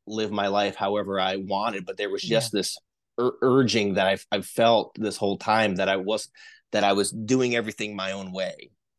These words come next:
Speaker 1: And
Speaker 2: Yeah.
Speaker 1: that there's, there's only one way that that leads, and that's to, to destruction.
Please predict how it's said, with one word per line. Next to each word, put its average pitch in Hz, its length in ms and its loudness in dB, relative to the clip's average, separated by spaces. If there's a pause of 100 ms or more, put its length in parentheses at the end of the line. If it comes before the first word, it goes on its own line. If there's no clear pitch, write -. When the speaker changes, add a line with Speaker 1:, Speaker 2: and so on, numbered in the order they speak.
(240)
Speaker 1:
And 101 360 2
Speaker 2:
Yeah. 101 140 4
Speaker 1:
that 87 100 -6
there's, 110 220 0
there's 117 220 2
only 143 220 4
one 117 300 2
way 104 200 -2
that 98 180 -8
that 98 240 -4
leads, 98 320 -10
and 95 80 -12
that's 90 240 -8 (120)
to, 92 460 2 (480)
to 127 100 4
destruction. 113 760 0